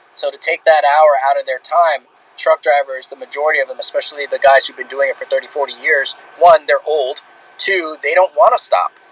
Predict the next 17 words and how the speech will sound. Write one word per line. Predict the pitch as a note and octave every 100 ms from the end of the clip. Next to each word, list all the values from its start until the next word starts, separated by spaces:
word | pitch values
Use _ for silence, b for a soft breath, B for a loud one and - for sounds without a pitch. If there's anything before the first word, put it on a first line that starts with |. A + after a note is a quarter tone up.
| _ -
They | D3+
wanna | D#3+ E3+
keep | D#3+ - D#3+
rolling | D#3+ E3+ E3+ D3+
because | C3+ C#3
if | C3+ -
they | C#3+
stop, | C#3 D#3+ D3
they're | - C3+
not | C3+
making | C3 B2 C3
money. | C3+ C#3 C3+
And | B2 -
to | C3
them, | C#3 D#3+ F3 - -
time | - B2+ B2+
and, | C3+